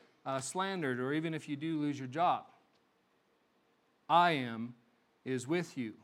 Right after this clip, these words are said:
The promise is that he never, you know, Jesus, remember when the, the command, he, what he said to the apostles when he called them to the mountain in Galilee at the end of,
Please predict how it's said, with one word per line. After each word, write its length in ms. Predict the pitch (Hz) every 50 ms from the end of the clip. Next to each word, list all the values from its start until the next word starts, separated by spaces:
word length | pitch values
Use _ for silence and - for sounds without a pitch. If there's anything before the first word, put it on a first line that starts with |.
| - _ _ _ _ _ _ _ _ _ _ _ _ _ _ _ _ _ _ _ _ _ _ _ _ _ _ _ _ _ _ _ _ _ _
The 60 | 123
promise 520 | 123 - 180 185 190 190 156 143 131 - 151
is 140 | 139 127 127
that 180 | 135 131 127
he 100 | 139 147
never, 420 | 143 143 151 151 143 143 127 117 - - -
you 80 | 202
know, 200 | 202 165 165 156 147
Jesus, 480 | 135 165 196 208 190 170 156 135 - -
remember 260 | 160 180 208 208 190
when 160 | 180 170 160 143 147
the, 120 | 151 139 135 143
the 120 | 156 143 131 - -
command, 400 | - 160 165 180 180 165 160 151 151 170
he, 80 | 175
what 160 | 160 160 165 156
he 60 | 143
said 200 | - - 196 175
to 60 | 170
the 80 | 151 143
apostles 580 | 131 151 165 175 196 185 - 196 190 175 - - - - - -
when 80 | 147 156
he 40 |
called 260 | 143 - 190 190 196 185
them 80 | 175
to 40 | 165
the 60 | 160
mountain 300 | 147 156 175 190 170 170
in 80 | 165 160
Galilee 360 | 165 175 180 180 180 185 185
at 80 | 170 175
the 100 | 160 160
end 120 | 175 175
of, 80 | 160